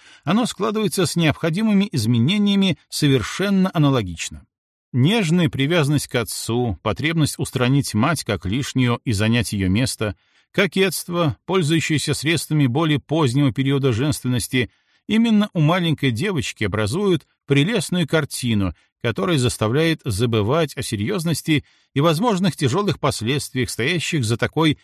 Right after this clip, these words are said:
инфантильной ситуацией. Не забудем прибавить, что часто сами родители оказывают решающее влияние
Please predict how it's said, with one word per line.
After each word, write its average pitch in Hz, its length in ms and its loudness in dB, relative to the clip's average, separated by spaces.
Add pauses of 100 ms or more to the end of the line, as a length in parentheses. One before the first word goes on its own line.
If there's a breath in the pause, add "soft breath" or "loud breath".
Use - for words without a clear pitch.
(140 soft breath)
инфантильной 123 760 0
ситуацией. 85 640 -8 (800)
Не 143 240 4
забудем 156 500 0
прибавить, 117 640 -2 (300 soft breath)
что 123 260 -2
часто 214 440 -2
сами 190 300 0
родители 147 560 0
оказывают 135 560 -2
решающее 127 680 -2
влияние 151 640 0